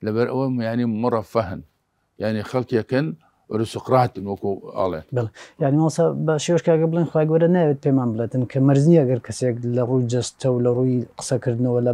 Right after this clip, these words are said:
Speaker 2: باقی هەبوو، کەشخە بوو، جوان بوو، چارشانە بوو، مەرج نییە و بیکەنە قودوە و ئوسە بۆ خۆتان. ئەوە لەوانەیە، ئە،
Speaker 1: <clears throat>
Speaker 2: نیشانێک لە نیشانەکانی خراپی و دنیاویستی ئەو کەسە بیت.
Speaker 1: بەڵێ، بەڵێ، یعنی ئەفەرمێ بۆ ئەوانە مەخڵەتێن، بەڵام ئەوە سیفەتیانە،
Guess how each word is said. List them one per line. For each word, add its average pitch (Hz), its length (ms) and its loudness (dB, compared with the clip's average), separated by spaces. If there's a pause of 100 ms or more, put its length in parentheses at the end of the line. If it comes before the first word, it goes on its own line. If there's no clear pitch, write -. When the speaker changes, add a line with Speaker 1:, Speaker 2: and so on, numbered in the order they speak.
Speaker 2:
باقی 127 380 2
هەبوو، 123 380 -2
کەشخە 131 400 -2
بوو، 117 240 -2 (300)
جوان 127 300 4 (100)
بوو، 139 240 2
چارشانە 135 540 0
بوو، 156 160 -4 (340)
مەرج 135 200 6
نییە 165 140 6
و 147 120 4
بیکەنە 131 320 -2
قودوە 131 260 0
و 110 100 0
ئوسە 123 240 -4
بۆ 120 140 2
خۆتان. 107 380 -2 (140)
ئەوە 117 280 -2
لەوانەیە، 135 520 0 (500)
ئە، 127 140 4
Speaker 1:
<clears throat> 123 120 2
Speaker 2:
نیشانێک 143 440 2 (140)
لە 139 120 2
نیشانەکانی 147 600 -2 (100)
خراپی 139 400 -2
و 160 100 4
دنیاویستی 156 460 4
ئەو 139 120 2
کەسە 123 260 -6
بیت. 107 120 -6
Speaker 1:
بەڵێ، 135 280 4
بەڵێ، 156 220 2 (140)
یعنی 104 260 -2 (140)
ئەفەرمێ 110 400 -2
بۆ 120 80 -2
ئەوانە 127 300 2
مەخڵەتێن، 98 560 -2
بەڵام 117 300 -2
ئەوە 120 220 -4
سیفەتیانە، 98 580 -4